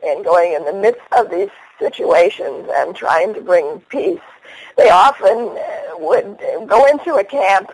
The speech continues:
and they'd have a little church service. Someone would bring a message. Then they would divide up and interview people in categories, like women would go one place, uh, young adults,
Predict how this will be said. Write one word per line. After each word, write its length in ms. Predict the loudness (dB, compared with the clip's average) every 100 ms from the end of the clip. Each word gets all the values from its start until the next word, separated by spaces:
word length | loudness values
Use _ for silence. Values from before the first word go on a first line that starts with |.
| -8
and 240 | -6 -2
they'd 340 | 0 2 0 -2
have 340 | -4 -2 -2 0
a 80 |
little 460 | 0 2 2 2 0 -12 -20 _
church 320 | -4 -2 -2 -2
service. 380 | -2 0 -4 -8 _ -2
Someone 400 | 0 4 2 2
would 220 | 0 -2
bring 280 | 0 0 2
a 40 | 0
message. 680 | 2 2 2 -6 -6 -8 -18 -4
Then 200 | 0 0
they 140 | 2 0
would 300 | 0 -2 -4 -10
divide 380 | -6 2 2 4
up 200 | 2 0
and 300 | -2 -4 -4 -12 -2
interview 320 | 0 2 0
people 480 | -6 -8 -2 0 0
in 300 | 0 -2 -2 -4
categories, 540 | 0 0 2 0 0 0
like 240 | -2 -2 -2
women 320 | 0 2 0
would 180 | -2 -4 -16 -10
go 160 | -2 2
one 200 | 2 0
place, 300 | -4 -6 -6 -6
uh, 140 | -6 -6 -10 -4
young 240 | 0 2
adults, 440 | 2 2 2 2